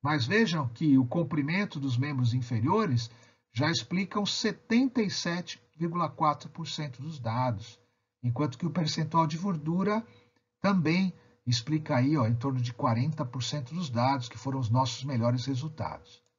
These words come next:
Né? O melhor resultado de fato, ou, ou seja, mais forte correlação,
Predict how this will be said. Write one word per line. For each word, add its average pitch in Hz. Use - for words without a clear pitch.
Né? 139
O 175
melhor 156
resultado 156
de 190
fato, -
ou, 110
ou 110
seja, 123
mais 160
forte 156
correlação, 127